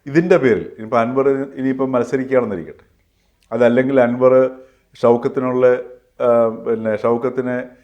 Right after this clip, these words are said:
ആ, ഏതെങ്കിലും രീതിയിൽ കാലുവാരുകയാണെന്നിരിക്കട്ടെ, അങ്ങനെയാണെങ്കിൽ പോലും ആര്യാടൻ ഷൗക്കത്ത് അവിടെ തോൽക്കുകയാണെങ്കിൽ പോലും അത് യു ഡി എഫിനെ സംബന്ധിച്ച് വലിയ നേട്ടമായിരിക്കും, ഒരു പൊളിറ്റിക്കൽ ഇൻവെസ്റ്റ്മെന്റ് എന്ന നിലയിൽ. കാര്യം ഇനി വരാൻ പോകുന്ന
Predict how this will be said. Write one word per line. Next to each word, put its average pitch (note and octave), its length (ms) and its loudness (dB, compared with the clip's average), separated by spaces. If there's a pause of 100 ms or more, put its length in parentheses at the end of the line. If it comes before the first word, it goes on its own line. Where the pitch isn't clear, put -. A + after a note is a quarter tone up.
(280)
ആ, A#2+ 100 0 (100)
ഏതെങ്കിലും B2+ 380 2
രീതിയിൽ A#2+ 320 0 (180)
കാലുവാരുകയാണെന്നിരിക്കട്ടെ, A2 960 2 (560)
അങ്ങനെയാണെങ്കിൽ C#3+ 560 -2
പോലും C3+ 380 0
ആര്യാടൻ C#3 380 4
ഷൗക്കത്ത് C#3 360 -2
അവിടെ C3+ 160 0 (140)
തോൽക്കുകയാണെങ്കിൽ C#3+ 760 2
പോലും F#2 400 -10 (520)
അത് A#2 340 0
യു A#2 100 0
ഡി C3 100 0
എഫിനെ C#3 220 -2
സംബന്ധിച്ച് A2 440 -6
വലിയ G2+ 340 -4
നേട്ടമായിരിക്കും, F#2 680 -8 (200)
ഒരു A#2 120 -4 (240)
പൊളിറ്റിക്കൽ C#3+ 500 -2
ഇൻവെസ്റ്റ്മെന്റ് C3+ 600 -2
എന്ന A2+ 220 -6
നിലയിൽ. D2+ 260 -14 (720)
കാര്യം C3+ 240 4 (720)
ഇനി C#3+ 140 -4
വരാൻ D3 420 4
പോകുന്ന C#3+ 520 0